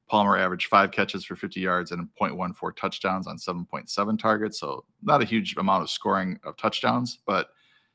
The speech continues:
you know, nine point oh, seven point seven targets, that sort of usage is great.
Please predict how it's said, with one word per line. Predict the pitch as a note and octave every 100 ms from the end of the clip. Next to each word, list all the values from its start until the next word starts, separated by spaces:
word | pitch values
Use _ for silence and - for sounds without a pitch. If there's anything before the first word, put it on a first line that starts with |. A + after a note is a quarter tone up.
| -
you | G2
know, | F2+
nine | F2 F#2+ G2+
point | G#2 G2+
oh, | F#2+ F#2+ F#2
seven | F#2 G2+ F#2 F2+
point | F2+ F2
seven | F2+ F2
targets, | - G2 F#2+ F2+ -
that | E2+ -
sort | G2
of | F2+
usage | E2 F2+ - E2+
is | F2
great. | - G#2 G2 G2